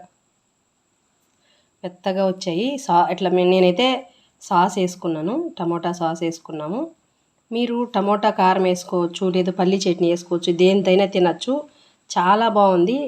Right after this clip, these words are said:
నేను ఎందుకంటే ఇప్పుడు already ఇందులో మిర్చి వేసాం కదా, మిర్చి వేసాము, తర్వాత అల్లం పేస్ట్ వేసాం కదా, కాబట్టి సరిపోతుంది. చాలా సూపర్ ఉంది, చాలా సూపర్ ఉంది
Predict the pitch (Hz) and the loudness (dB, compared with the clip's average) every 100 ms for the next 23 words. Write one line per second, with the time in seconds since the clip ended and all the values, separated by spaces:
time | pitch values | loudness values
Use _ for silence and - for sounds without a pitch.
0 | 240 202 180 180 220 226 220 302 330 - | -4 0 4 4 4 2 4 2 2 -6
1 | _ - 202 208 202 240 240 269 240 233 | _ -4 4 8 10 8 4 2 2 2
2 | 226 220 208 208 233 202 202 190 175 196 | 2 2 2 2 2 2 2 2 2 0
3 | 254 208 180 175 180 175 180 170 170 175 | -2 -2 -2 2 2 2 0 0 2 2
4 | 170 170 _ _ _ _ 214 214 208 202 | 0 -4 _ _ _ _ 2 6 6 6
5 | 175 180 196 214 196 185 185 175 170 175 | 4 4 2 2 2 0 0 -2 0 0
6 | 170 165 220 277 - _ _ _ _ 180 | -2 0 0 -2 -6 _ _ _ _ -2
7 | 180 170 247 339 349 _ - 190 196 202 | -2 -2 -2 -2 -4 _ -6 -6 -2 -2
8 | 185 165 185 175 180 185 175 - 208 196 | 2 0 2 -2 -2 -2 -4 -2 0 2
9 | 170 233 - - 165 190 208 180 170 165 | 2 0 -6 -2 0 0 0 -2 -2 -2
10 | 160 | -2